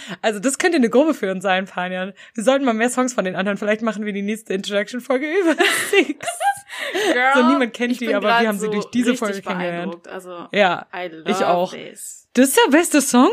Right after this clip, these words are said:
Speaker 1: bis
Speaker 2: Ja.
Speaker 1: jetzt heute, oder? Also, wow.
Speaker 2: Ich fand's halt, ich hab mich schon gedacht, so, hm, wird das so eine gewöhnliche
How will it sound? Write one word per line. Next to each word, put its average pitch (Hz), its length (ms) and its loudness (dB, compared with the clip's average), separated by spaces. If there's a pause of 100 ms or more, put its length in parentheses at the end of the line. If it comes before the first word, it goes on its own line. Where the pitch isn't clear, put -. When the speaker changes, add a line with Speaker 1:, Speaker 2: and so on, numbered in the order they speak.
Speaker 1:
bis 349 120 2
Speaker 2:
Ja. 220 200 4
Speaker 1:
jetzt 202 160 -2
heute, 196 460 2
oder? 208 200 0 (400)
Also, 190 760 0 (100)
wow. 190 840 -2
Speaker 2:
Ich 180 120 0
fand's 302 340 0
halt, 240 340 -2 (840)
ich 226 140 -2
hab 381 60 2
mich 415 100 -6
schon 240 140 -2
gedacht, 220 320 0
so, 202 80 -6
hm, 220 420 -2
wird 214 160 -2
das 226 160 -4
so 202 60 -6
eine 190 340 -2
gewöhnliche 185 800 -4